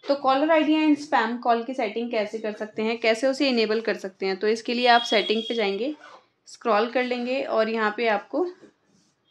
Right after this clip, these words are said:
यहाँ से भी जा सकते हैं, लेकिन अभी मैं डायलर से जाके बता देती हूँ। तो डायलर पे जाएंगे आप,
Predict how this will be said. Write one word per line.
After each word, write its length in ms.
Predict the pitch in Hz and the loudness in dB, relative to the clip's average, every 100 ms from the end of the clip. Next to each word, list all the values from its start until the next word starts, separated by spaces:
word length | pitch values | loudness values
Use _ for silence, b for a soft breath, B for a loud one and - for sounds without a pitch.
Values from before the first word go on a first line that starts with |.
| _ _ | _ _
यहाँ 140 | 247 262 | 2 4
से 100 | 330 | 2
भी 80 | 330 | 4
जा 140 | 320 | 4
सकते 260 | 320 311 349 | 4 0 0
हैं, 60 | |
लेकिन 200 | 330 302 | 2 4
अभी 140 | 285 294 | 4 4
मैं 160 | 285 | 4
डायलर 300 | 269 220 208 | 4 4 4
से 140 | 214 254 | -4 -2
जाके 240 | 226 220 | -2 0
बता 180 | 220 196 | 0 0
देती 220 | 185 196 | -2 -4
हूँ। 60 | 226 | 0
तो 80 | 247 | 4
डायलर 320 | 233 214 220 | 6 6 4
पे 140 | 233 262 | 0 0
जाएंगे 300 | 247 233 240 | 0 2 2
आप, 200 | 254 | 2